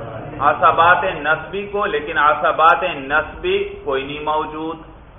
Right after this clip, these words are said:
پھر کس کی طرف ہم چلے گئے؟ عصبہ سببی کی طرف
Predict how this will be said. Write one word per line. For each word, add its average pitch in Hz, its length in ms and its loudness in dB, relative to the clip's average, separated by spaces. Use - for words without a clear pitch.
پھر 185 240 0
کس 185 180 -4
کی 196 80 -4
طرف 196 300 4
ہم 190 200 2
چلے 190 300 4
گئے؟ 202 280 4
عصبہ 156 500 4
سببی 175 400 0
کی 202 140 -10
طرف 202 240 2